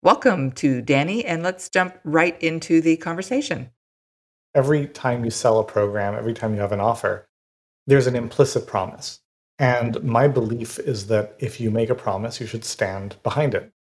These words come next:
Speaker 2: My kids have taken to quoting me back to me. That's how you know that a message is sticking.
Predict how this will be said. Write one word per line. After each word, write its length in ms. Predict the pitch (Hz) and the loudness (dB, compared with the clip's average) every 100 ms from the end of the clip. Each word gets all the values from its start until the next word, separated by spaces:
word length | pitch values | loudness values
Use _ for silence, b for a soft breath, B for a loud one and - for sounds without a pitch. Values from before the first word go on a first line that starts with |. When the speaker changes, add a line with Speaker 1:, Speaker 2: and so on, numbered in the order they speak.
| _ | _
Speaker 2:
My 160 | 110 | -2
kids 480 | 110 - 147 104 - - _ - | -2 6 6 6 -8 -14 _ 0
have 340 | 117 101 - | 2 2 -4
taken 360 | - 120 117 104 | -4 -2 0 -2
to 80 | |
quoting 480 | 110 - 120 117 110 | -2 4 4 4 2
me 120 | 107 | 2
back 320 | 107 98 101 - | 2 0 -2 -6
to 100 | 107 | -2
me. 240 | 107 113 | -2 -2
That's 240 | 110 107 - | -4 -6 0
how 80 | 113 | 0
you 140 | 107 | 2
know 140 | 104 | 0
that 120 | 101 104 | 0 0
a 40 | |
message 340 | 104 104 107 | -2 -2 -2
is 100 | 101 | -6
sticking. 460 | - - 143 104 110 | -2 2 2 0 -8